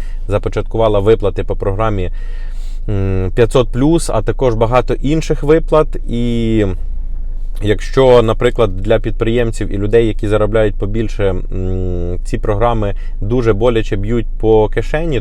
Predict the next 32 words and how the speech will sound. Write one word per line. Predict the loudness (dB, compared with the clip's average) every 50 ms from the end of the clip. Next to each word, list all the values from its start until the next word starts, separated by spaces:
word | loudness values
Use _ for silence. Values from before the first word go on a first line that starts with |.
| -2 0
то | 0 2 2 2
все | 2 0 0 0 2 2
ж | 2 -2
таки | -2 -2 -2 -2
для, | -2 0 0 2 2 2 2 0 -2 -4 -4 -6 -6 -4 -4 -2 0
е, | 0 2 2 4 4 2 2
бідних | 2 0 0 0 0 0 -2 -2 -2 -2
людей, | 0 2 2 2 2
для | 2 0 0
тих, | 0 -2
хто | -2 -2 -2 0
заробляє | 0 0 0 0 0 2 2 2 2
менше, | 0 -2 -2 -2 -4 -2 -2 -2
для | -2 -2 -2
тих, | -2 -2 -4
хто | -2 -2 -2
не | 0 0
може | 0 0 0 -2 -2
сам | -2 -2 -2 -2
про | -2 -4 -4
себе | -2 -2 -2 -2 -2 -2 -4 -4 -4 -4 -4 -4 -4 -2 -2
попіклуватися, | -2 0 0 0 0 0 0 2 4 4 2 2 0 -2 -2 -2 -2
для | 0 0 0 0 0 -2
тих, | -2 -2 -2 -2 -2
хто | -4 -4 -2 -2
має | 0 2 2 2 2 2
багато | 2 0 0 0 0 0 0 -2
дітей, | -2 -2 -2 -2 0 0 0 0 -2 -2 -4 -4
ці | -4 -4 -4
програми | -2 -2 -2 0 0 0 0 0 0 -2
є | -2 -2 0 0 0 0 0 -2 -4 -4 -4 -2
життєво | -2 -2 -2 -2 -2 -4 -4 0 0 2 2 2 2 2 2